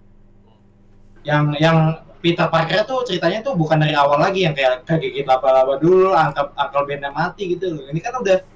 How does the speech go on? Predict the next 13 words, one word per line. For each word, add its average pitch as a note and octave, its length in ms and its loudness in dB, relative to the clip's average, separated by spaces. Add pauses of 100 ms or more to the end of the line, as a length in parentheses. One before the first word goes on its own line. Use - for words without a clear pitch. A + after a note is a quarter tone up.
(420)
udah D#3 300 4 (120)
berpengalaman F3+ 760 2
gitu, E3 240 -2
udah D3+ 100 -2
kayak, - 160 -12
maksudnya C4+ 380 -10
udah F3 160 -2
berapa D#3+ 240 0
tahun G#3 200 2
deh G3+ 120 -2
jadi, C#3+ 260 -2
jadi, C3 200 -4 (100)
jadi C#3 180 -6